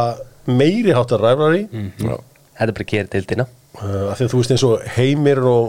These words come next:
Speaker 1: og Rúnar, það var aldrei hægt að etja þeim neitt saman,
Speaker 2: Nei.
Speaker 1: þú veist, þeir eru bara vinir frá gamalli tíð og annað
Speaker 3: Já.
Speaker 1: slíkt. Gaui Þórðar,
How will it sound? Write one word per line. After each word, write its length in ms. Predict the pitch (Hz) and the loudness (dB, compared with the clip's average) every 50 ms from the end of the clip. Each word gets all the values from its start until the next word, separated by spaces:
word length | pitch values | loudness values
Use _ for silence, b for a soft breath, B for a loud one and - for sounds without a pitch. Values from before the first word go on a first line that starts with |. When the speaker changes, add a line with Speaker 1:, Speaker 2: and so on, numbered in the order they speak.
| 107 | 0
Speaker 1:
og 200 | 120 117 113 117 120 | 0 0 0 -2 0
Rúnar, 320 | 117 120 131 143 151 147 127 | 0 0 2 2 2 2 2
það 120 | 117 120 117 | 2 2 2
var 60 | 117 | 0
aldrei 220 | 120 120 - 143 131 | 0 0 0 0 2
hægt 80 | 131 131 | 2 2
að 60 | 127 | 0
etja 160 | 131 - 139 | 2 0 0
þeim 200 | 123 135 139 147 143 | 0 2 2 2 0
neitt 100 | 127 - | -2 0
saman, 380 | - - 147 143 143 143 139 | -2 0 0 0 2 0 0
Speaker 2:
Nei. 60 | 120 117 | 0 -2
Speaker 1:
þú 60 | 120 113 | -2 -2
veist, 80 | - 113 | -2 -2
þeir 60 | 107 | -2
eru 60 | 107 - | -2 -2
bara 140 | 101 101 104 | -4 -2 0
vinir 280 | 110 117 117 117 117 98 | 0 0 0 0 0 0
frá 80 | 117 107 | 0 0
gamalli 300 | 113 110 113 110 110 107 | 2 0 0 0 -4 -8
tíð 320 | - - 123 123 127 131 123 | -4 -2 -2 -2 -2 -2 0
og 120 | 123 120 120 | 0 0 0
annað 100 | 120 101 | -2 -2
Speaker 3:
Já. 60 | - | -2
Speaker 1:
slíkt. 300 | 131 123 123 B B B B B B B B _ | -2 -2 -4 B B B B B B B B _
Gaui 240 | - 135 139 139 135 | 0 2 2 2 0
Þórðar, 480 | - - 135 156 175 180 185 175 - | 0 0 0 0 0 0 0 -2 -2